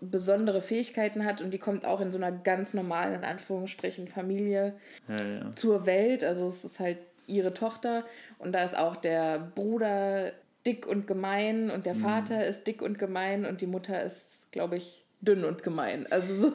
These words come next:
Speaker 1: <laughs> im Prinzip genau wie die Dursleys. Also es scheint ein bewährtes Patent zu sein.
Speaker 2: Ja, auf jeden Fall kriegt, äh, Dudley, obwohl er schreit, „Ich will, ich will, ich will, ich will“,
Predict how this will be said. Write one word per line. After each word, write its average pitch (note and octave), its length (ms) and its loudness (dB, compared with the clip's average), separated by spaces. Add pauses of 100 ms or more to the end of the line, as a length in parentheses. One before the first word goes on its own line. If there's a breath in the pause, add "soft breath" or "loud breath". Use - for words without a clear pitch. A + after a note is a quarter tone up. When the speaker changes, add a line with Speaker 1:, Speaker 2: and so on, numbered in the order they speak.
(160)
Speaker 1:
<laughs> - 600 -2
im A#3+ 200 4
Prinzip B3 420 0
genau F#3 360 0
wie F3+ 80 -6
die F3 420 -2 (260)
Dursleys. E3 560 0
Also E3+ 280 -2
es F3 120 -8
scheint F3+ 260 -4
ein E3+ 140 -2
bewährtes E3 640 -2 (840 soft breath)
Patent G3 480 -4
zu - 220 -16
sein. F3 380 -4 (300 loud breath)
Speaker 2:
Ja, C3+ 200 4
auf A#2 60 -2
jeden D#3 120 2
Fall E3+ 120 2
kriegt, - 360 -8
äh, C3+ 200 4
Dudley, C#3+ 300 4
obwohl C3+ 420 4
er D3+ 340 4
schreit, C3+ 240 2
„Ich - 120 -4
will, C3+ 100 4
ich B2 120 -2
will, A2+ 120 0
ich A2 120 -2
will, A2 140 -2
ich G#2 140 -6
will“, F#3+ 280 4